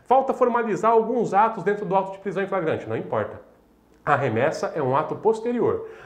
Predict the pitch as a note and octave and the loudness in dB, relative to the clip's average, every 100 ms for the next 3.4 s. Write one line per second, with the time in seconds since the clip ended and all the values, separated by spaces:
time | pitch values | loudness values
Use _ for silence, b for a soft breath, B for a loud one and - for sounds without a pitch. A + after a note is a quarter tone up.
0 | B A#2 - A#3+ A#3 G#3+ G#3 C#3 - G3 | B -4 4 4 4 -4 -4 -6 -4 -2
1 | A#3 A3+ A#3 A#3 C4+ D3 A2+ G2+ - B | -2 0 0 0 -2 0 0 -2 -10 B
2 | B - A2+ G#2+ G#2 G#2 C3+ A3 A#3 A#3 | B -2 0 0 -2 -4 0 0 0 0
3 | A3+ C#3+ D#3 | 0 0 0